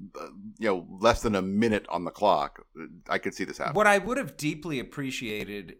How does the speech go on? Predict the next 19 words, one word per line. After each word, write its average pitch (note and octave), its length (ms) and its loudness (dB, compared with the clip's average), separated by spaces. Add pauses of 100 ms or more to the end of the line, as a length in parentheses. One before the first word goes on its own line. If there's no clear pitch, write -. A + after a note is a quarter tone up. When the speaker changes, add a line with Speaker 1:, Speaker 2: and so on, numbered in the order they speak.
(120)
Speaker 2:
is B2 540 -8
if C3+ 240 -8 (120)
Alejandro B2 1080 -4 (160)
just, B2 280 -10
like, G#2+ 440 -6 (260)
flew C#3 480 -8
his B2+ 200 -8
middle B2 240 -6
finger B2 540 -6
in A2+ 300 -10
the G#2 180 -8
air G#2+ 480 -4 (340)
and A2 400 -6
wound A#2 360 -6
up A2 180 -10
being G2+ 280 -10
better A#2+ 340 -4
than G2+ 160 -6
Alexander. F#2+ 840 -8